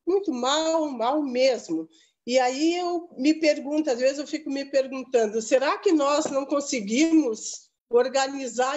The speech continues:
isso com esses governos? Mas esses governos que estão aí, Leite e o Marquesan,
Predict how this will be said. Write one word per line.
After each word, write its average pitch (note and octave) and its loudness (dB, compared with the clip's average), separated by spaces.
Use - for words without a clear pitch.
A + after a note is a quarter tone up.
isso C#4+ -8
com B3+ -2
esses A3+ -6
governos? G#3 -2
Mas F#4 0
esses F4 -4
governos G#3+ 0
que G3+ -6
estão F#3+ 0
aí, G#3 0
Leite G#3+ 0
e F#3 -12
o D#3 -8
Marquesan, G3 -2